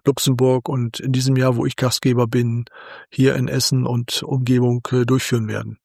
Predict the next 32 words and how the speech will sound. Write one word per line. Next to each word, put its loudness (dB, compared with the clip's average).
Mit -2
anderen 2
Fotofreunden 2
geht -2
es 0
dann, 0
wie -2
bereits 2
im 0
letzten 0
Jahr, 0
wieder 0
für 0
ein -4
paar -2
Tage 0
in -4
die -2
Normandie, -2
wo 2
Beate 2
und -2
ihr -2
Mann -2
uns, -4
äh, 2
wiederum 0
eingeladen 2
haben, 0
die -2
schöne 2
Umgebung 0